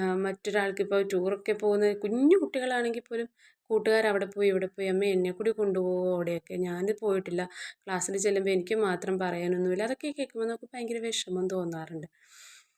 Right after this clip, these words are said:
അപ്പോൾ അങ്ങനെയൊക്കെ ചെയ്യുമ്പോഴാണ് ആ വീട്ടമ്മമാർ ചില, പലപ്പോഴും സ്ത്രീകൾ, ആ, വ്ലോഗ് ചെയ്തും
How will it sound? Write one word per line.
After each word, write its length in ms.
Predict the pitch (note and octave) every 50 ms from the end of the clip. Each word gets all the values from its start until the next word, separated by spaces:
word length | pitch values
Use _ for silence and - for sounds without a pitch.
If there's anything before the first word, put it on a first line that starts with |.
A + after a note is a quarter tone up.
| _ _ _ _ _ _ -
അപ്പോൾ 300 | C#4 - - D4 C#4+ D4 C#4+ - - -
അങ്ങനെയൊക്കെ 480 | A#3 A#3+ B3 C4+ C#4+ D#4 D#4 D4+ D#4+ D#4
ചെയ്യുമ്പോഴാണ് 540 | D4 D4+ C#4+ C#4 C4+ C4 C#4 C4+ C4 C4 C4
ആ 60 | B3+
വീട്ടമ്മമാർ 560 | A#3+ A#3 A3+ G#3+ G#3+ G#3 G#3+ G#3+ G#3+ G#3+ A3 A#3+
ചില, 220 | A#3 B3 A3 G#3+ G#3+
പലപ്പോഴും 580 | - A#3 A3 G#3 G#3+ A3 A3 - - B3 A#3+ B3
സ്ത്രീകൾ, 420 | A#3 - A3+ G#3+ G#3 G3+ G3 G#3 G#3 G3+ G3+ - _ - -
ആ, 100 | G3+ G3 G3 F#3+ F#3+ F#3+ F#3+ F#3 F#3
വ്ലോഗ് 400 | F3 F#3 F#3+ F#3+ F#3 E3+ F#3+ F#3+
ചെയ്തും 420 | F3+ F3+ F#3 F#3 F3+ F3 F#3 F#3